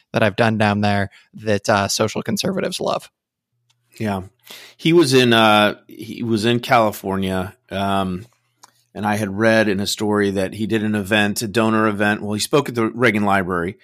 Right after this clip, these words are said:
Speaker 2: um, but also did a donor event in Orange County that I think the organizer said was the largest event they had had, um, in Orange County, I think ever,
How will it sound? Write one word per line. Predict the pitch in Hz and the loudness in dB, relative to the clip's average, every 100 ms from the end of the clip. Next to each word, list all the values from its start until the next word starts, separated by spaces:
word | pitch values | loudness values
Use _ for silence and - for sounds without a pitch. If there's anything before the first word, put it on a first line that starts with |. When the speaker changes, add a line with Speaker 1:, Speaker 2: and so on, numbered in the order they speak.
| _ _ _ _ - | _ _ _ _ -8
Speaker 2:
um, | 104 101 101 | -4 -2 0
but | 110 | 0
also | 113 135 | 0 0
did | 113 113 | 0 0
a | |
donor | 110 117 117 | 2 2 2
event | 110 107 | 2 0
in | 104 | -2
Orange | 104 113 117 117 | -4 -4 -4 -4
County | - 113 107 104 | -2 0 0 -2
that | 95 98 98 - | 0 0 -2 -6
I | _ _ _ - | _ _ _ -10
think | 131 | -8
the | 131 117 | -6 0
organizer | 127 120 113 110 104 | 2 2 2 2 0
said | 101 123 104 | -2 0 0
was | 104 101 98 | 0 -2 -2
the | 104 101 | -2 -2
largest | - 110 107 123 131 131 123 - - 117 | -2 0 4 4 4 0 -2 -4 -6 -8
event | 104 110 107 104 | -2 -2 -2 -4
they | 101 107 | -6 -2
had | 104 | -2
had, | 90 - 107 101 90 87 92 _ _ _ _ _ _ - | -4 -2 0 0 -2 -6 -12 _ _ _ _ _ _ -10
um, | 98 95 95 92 92 85 _ _ _ | -6 -4 -2 -4 -6 -10 _ _ _
in | - 117 | -4 0
Orange | 117 113 104 - | 2 0 -2 -4
County, | 113 107 104 92 | -2 0 0 -4
I | 90 | -4
think | - 220 - | -4 -6 -2
ever, | 107 135 120 - | 2 2 0 -6